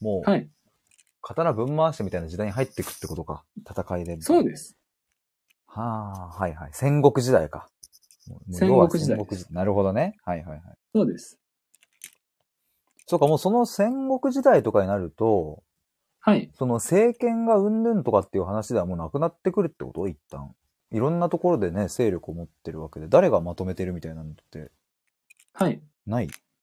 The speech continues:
Speaker 1: ど-、どういう？
Speaker 2: まず、
Speaker 1: うん。
Speaker 2: 今のヒデさんの質問にお答えするのは、
Speaker 1: うんうん。
Speaker 2: 中央集権と地方分権っていう話になっています。
Speaker 1: はあ。<laughs> めっ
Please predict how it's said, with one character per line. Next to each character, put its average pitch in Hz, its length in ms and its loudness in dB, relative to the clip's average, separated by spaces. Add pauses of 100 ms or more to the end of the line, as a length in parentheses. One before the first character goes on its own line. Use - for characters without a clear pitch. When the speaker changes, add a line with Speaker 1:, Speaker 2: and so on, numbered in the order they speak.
(560)
Speaker 1:
ど-、 101 200 -10
ど 98 140 -10
う 120 60 -8
い - 20 -6
う？ - 20 -6
Speaker 2:
ま 302 120 4
ず、 208 120 2
Speaker 1:
う 113 200 2
ん。 95 120 -6
Speaker 2:
今 277 160 4
の 190 100 4
ヒ 190 160 -2
デ 190 100 4
さ 131 140 -2
ん 98 140 -2
の 98 80 -6
質 - 180 -10
問 123 120 2
に 117 60 2
お 107 40 -2
答 127 240 -4
え 123 60 -4
す 139 100 -10
る 113 80 -2
の 87 100 -6
は、 98 260 2
Speaker 1:
う 120 40 -4
ん - 20 0
う 113 40 -2
ん。 90 340 -4 (580)
Speaker 2:
中 330 280 2
央 320 140 0
集 302 220 2
権 220 220 -2
と 214 120 0
地 - 140 -8
方 202 140 4
分 101 240 -2
権 101 140 -2
っ 104 40 -8
て - 80 -4
い 104 40 0
う - 20 -6
話 104 220 -4
に - 40 -6
な 90 40 -6
っ - 20 -10
て - 80 -12
い - 20 -12
ま - 80 -16
す。 - 180 -20 (300)
Speaker 1:
は 165 1080 4
あ。 - 260 -4
<laughs> - 40 -10
め 107 60 -4
っ - 40 -12